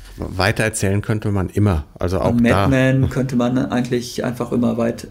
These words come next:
Speaker 2: es gibt, glaub ich, sogar irgendwie so ein Rollenspiel oder Brettspiel dann, ähm,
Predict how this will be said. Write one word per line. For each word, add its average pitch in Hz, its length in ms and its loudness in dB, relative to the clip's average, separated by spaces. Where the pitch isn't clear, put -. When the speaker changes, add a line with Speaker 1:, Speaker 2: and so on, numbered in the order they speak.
Speaker 2:
es - 260 -4
gibt, 143 220 -4
glaub 107 240 0
ich, 107 80 -2
sogar 120 380 2
irgendwie 120 300 2
so 123 180 2
ein 123 220 0
Rollenspiel 123 760 0
oder 120 160 2
Brettspiel 123 600 0
dann, 131 640 -2
ähm, - 400 0